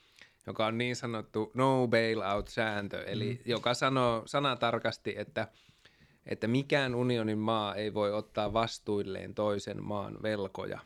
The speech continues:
Speaker 1: Ja tää on se sa-, sa-, sanatarkka idea, mikä siinä on.
Speaker 2: Joo, niin, kyllä joo.
Speaker 1: Ja, ja sitten siitä voi olla poliittisesti eri mieltä, että mitä se tarkoittaa. Mut että tää periaate sinänsä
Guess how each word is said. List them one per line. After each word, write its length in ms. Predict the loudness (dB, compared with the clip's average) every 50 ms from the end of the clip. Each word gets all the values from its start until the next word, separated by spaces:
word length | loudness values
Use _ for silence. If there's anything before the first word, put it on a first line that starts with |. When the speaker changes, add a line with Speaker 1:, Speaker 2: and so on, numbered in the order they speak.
| _ _ -20 _ _ _ _ -10
Speaker 1:
Ja 60 | 0 2
tää 120 | 2 2
on 60 | 2 -2
se 180 | -6 -10 -10 _
sa-, 180 | _ -8 -8 -8 -8 -6
sa-, 180 | -4 -4 -4 0
sanatarkka 640 | 0 2 2 2 2 2 0 -2 -2 -4 -4 -4
idea, 300 | -2 0 0 0 -2 -2
mikä 280 | -4 -6 -6 -8 -8 -8
siinä 320 | -8 -10 -10 -10 -10 -8
on. 120 | -6 -6 -4
Speaker 2:
Joo, 200 | -4 -6 -6 -8 -12 -12
niin, 200 | -12 -12 -14 -16 -16
kyllä 220 | -14 -12 -10 -10 -10
joo. 180 | -12 -12 -14 -14 -14 -12 -8
Speaker 1:
Ja, 220 | -6 -4 -4 -4 -4 -2
ja 160 | -2 -2 -2 -2
sitten 280 | -4 -6 -4 -4 -4
siitä 240 | -4 -2 -2 0 2
voi 100 | 2 2
olla 380 | 2 2 2 2 2 0 -2 -4 -6 -2 _
poliittisesti 640 | 4 6 6 4 2 0 -4 -6 -4 -2 0 0
eri 200 | 2 2 0 0
mieltä, 260 | 0 -2 -2 -2 -4
että 120 | -4 -4 -4
mitä 160 | -2 -2 -4
se 100 | -4 -2
tarkoittaa. 840 | 2 4 4 6 4 2 0 0 -2 -2 -2 -6 _ _ -14 -14 -14 -14 _ _ _ _ _ _ -14 -14 -14 -18 _ _ _ _ -20 _ -6
Mut 140 | -4 -4 -4
että 160 | -6 -4 -2
tää 140 | 0 0 0
periaate 640 | 2 4 4 4 6 4 4 2 2 0 -2 -2
sinänsä 500 | -6 -4 -4 -2 -2 -2 -2 -4 -6 -10